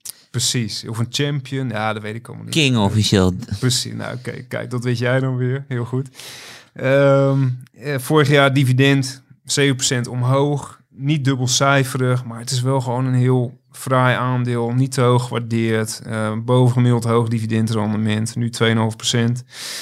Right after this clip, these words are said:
Speaker 1: Ja, en dat is gewoon hartstikke leuk, eh, om erbij te pakken. Eh, nog zo één is Stanley, eh, Black and Decker. Eh, kennen we allemaal wel van, eh, van de gelijknamige, eh, precies, klusproducten.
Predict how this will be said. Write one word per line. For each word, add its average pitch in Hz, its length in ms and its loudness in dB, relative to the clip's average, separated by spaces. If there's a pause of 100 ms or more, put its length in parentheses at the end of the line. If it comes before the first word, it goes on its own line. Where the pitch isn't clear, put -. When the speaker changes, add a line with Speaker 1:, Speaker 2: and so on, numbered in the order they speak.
(200)
Speaker 1:
Ja, 98 140 -6
en 98 80 -8
dat 110 120 -6
is - 80 0
gewoon 113 180 -2
hartstikke 113 400 -2
leuk, 110 280 -2
eh, 107 120 -4
om 117 140 -2
erbij 117 320 2
te 120 100 -8
pakken. 110 520 -6 (100)
Eh, 104 340 -8 (140)
nog 120 220 -4
zo 107 160 -2
één 110 200 0
is 113 120 2
Stanley, 113 600 2
eh, 113 120 -4
Black 117 220 -2
and 110 140 -2
Decker. 117 600 -2
Eh, 110 260 -6 (100)
kennen 123 240 4
we 117 60 4
allemaal 117 300 0
wel 113 260 4
van, 117 340 -6
eh, 117 240 -4
van 117 480 -6
de 120 200 -6
gelijknamige, 120 1120 2
eh, 120 100 -8 (260)
precies, - 380 -4
klusproducten. 127 1000 0